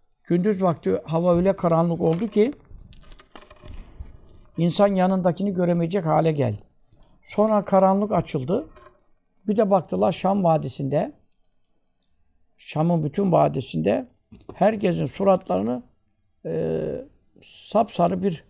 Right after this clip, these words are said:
e, renk kaplamış. Bir kişinin suratında kan can kalmadı. Veba işte böyle mikrop,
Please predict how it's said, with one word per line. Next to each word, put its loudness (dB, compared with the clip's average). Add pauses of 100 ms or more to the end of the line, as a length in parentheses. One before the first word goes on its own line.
(1200)
e, -10 (260)
renk 0
kaplamış. -4 (840)
Bir -4
kişinin -4
suratında -6
kan -6
can -4
kalmadı. -10 (800)
Veba -4
işte -10 (540)
böyle -6
mikrop, -8